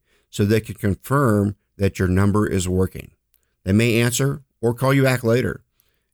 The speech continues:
and flip the script by asking why you called them. <laughs> Then in, <laughs> yeah. So th-, then in your confusion,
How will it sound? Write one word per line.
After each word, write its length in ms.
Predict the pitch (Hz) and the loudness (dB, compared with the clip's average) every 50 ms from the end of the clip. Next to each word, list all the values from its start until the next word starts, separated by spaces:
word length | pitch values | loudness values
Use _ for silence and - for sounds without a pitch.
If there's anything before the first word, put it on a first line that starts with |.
| _ | _
and 160 | - 113 120 120 | -2 -2 -2 -2
flip 320 | - - 135 143 143 - | -2 -2 -2 -2 -2 -4
the 60 | 123 | -4
script 360 | - - - 156 165 139 - | -4 -4 -2 -2 -2 -2 -2
by 140 | - 101 90 | -2 -2 -2
asking 600 | 92 107 110 107 - 120 117 113 113 113 113 - _ | 0 0 -2 -2 -2 0 0 0 0 -2 -4 -10 _
why 320 | _ - 113 160 147 110 104 | _ -8 -6 -4 -2 0 0
you 320 | 101 98 101 120 160 202 | 2 2 2 2 2 0
called 340 | - - 175 156 147 143 131 | 0 0 0 2 2 2 2
them. 360 | 147 185 214 202 - 69 - - | 0 0 0 -2 -2 -4 -4 -6
<laughs> 60 | - - _ _ _ _ _ _ _ _ | -8 -10 _ _ _ _ _ _ _ _
Then 200 | - 104 107 107 | -2 0 2 2
in, 200 | 101 92 - - _ - - - | 2 0 -2 -4 _ -6 -2 0
<laughs> 240 | 175 175 156 131 - | 0 0 0 -2 -2
yeah. 440 | - 165 139 139 160 151 98 - - - - - - 110 - | 0 0 2 2 2 0 -2 -4 -8 -14 -20 -20 -20 -12 -4
So 160 | - - 139 | -2 0 2
th-, 240 | 135 135 113 147 135 | 4 4 2 2 2
then 200 | 147 175 185 165 | 2 2 2 2
in 100 | 147 147 | 2 2
your 180 | 170 226 247 | 2 0 0
confusion, 680 | 233 - 226 - 101 104 104 101 90 107 113 131 151 | 0 0 0 2 2 2 2 2 2 2 0 -2 -2